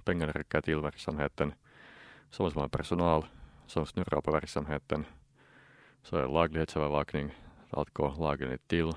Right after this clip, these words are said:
Det är en del av arbetsbeskrivningen. Sen är det yttre relationer. Och sen är det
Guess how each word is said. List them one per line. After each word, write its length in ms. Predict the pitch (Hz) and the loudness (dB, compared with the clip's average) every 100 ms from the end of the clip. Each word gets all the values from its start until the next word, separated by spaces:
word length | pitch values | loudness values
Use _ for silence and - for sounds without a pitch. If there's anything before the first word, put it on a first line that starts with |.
| - - | -8 -12
Det 80 | - | -8
är 140 | - | -8
en 60 | - | -4
del 180 | 82 78 | -4 -2
av 140 | 76 | -2
arbetsbeskrivningen. 920 | 76 76 - - - 71 69 71 69 76 | -2 -4 -6 -8 -4 -2 -2 -4 -6 -6
Sen 160 | - | -4
är 60 | 71 | 0
det 140 | 69 - | 0 -2
yttre 220 | 92 - | -2 0
relationer. 680 | - - - 101 82 80 78 - _ _ - - - - - _ | -2 -4 0 2 4 2 -4 -10 _ _ -20 -20 -20 -20 -20 _
Och 140 | - 80 | -8 -2
sen 180 | 78 65 | -2 2
är 40 | |
det 180 | 80 | 2